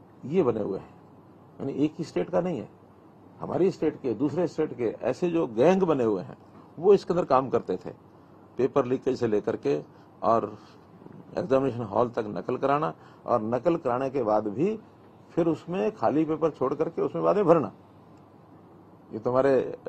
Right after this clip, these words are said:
अभी एचएसएससी और एचपीएससी लोगों को पता नहीं कहाँ से formula सूझा,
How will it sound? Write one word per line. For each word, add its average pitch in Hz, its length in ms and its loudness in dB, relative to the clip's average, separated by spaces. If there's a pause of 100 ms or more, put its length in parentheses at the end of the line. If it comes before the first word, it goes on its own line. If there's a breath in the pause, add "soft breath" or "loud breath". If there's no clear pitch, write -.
(240)
अभी 117 360 0
एचएसएससी 117 720 -2
और 113 160 2
एचपीएससी 117 680 -2
लोगों 113 380 -2
को 113 140 -4
पता 113 180 -2
नहीं 117 120 -4
कहाँ 104 220 -2
से 110 260 -2 (140)
formula 104 300 0
सूझा, 113 420 4